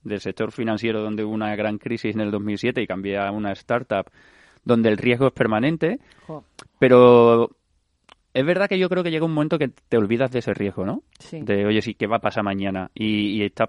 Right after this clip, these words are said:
Speaker 1: pensando en qué, qué voy a hacer mañana o, o hacia dónde podemos ir. Sobre todo,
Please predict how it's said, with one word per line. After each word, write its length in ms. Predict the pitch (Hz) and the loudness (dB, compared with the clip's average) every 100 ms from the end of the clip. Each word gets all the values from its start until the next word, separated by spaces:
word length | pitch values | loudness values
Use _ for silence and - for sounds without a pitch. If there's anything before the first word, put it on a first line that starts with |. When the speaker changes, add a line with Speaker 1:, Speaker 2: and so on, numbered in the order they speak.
| - | -2
Speaker 1:
pensando 360 | 131 127 135 127 | -4 -2 -2 -2
en 100 | 120 | -4
qué, 140 | - - _ | -12 -18 _
qué 120 | 139 | 0
voy 180 | 131 143 | 4 4
a 40 | |
hacer 180 | 120 123 | 2 2
mañana 540 | 113 117 143 139 135 160 | 2 0 0 0 0 0
o, 120 | 107 104 | -2 -4
o 260 | 104 101 101 - | -4 -4 -4 -6
hacia 220 | 101 104 | -6 -2
dónde 240 | 107 120 | 0 2
podemos 320 | 123 127 120 127 | 2 2 0 -2
ir. 220 | 151 151 _ _ _ - | -4 -6 _ _ _ -2
Sobre 220 | 120 117 | 0 2
todo, 240 | 143 175 | 2 0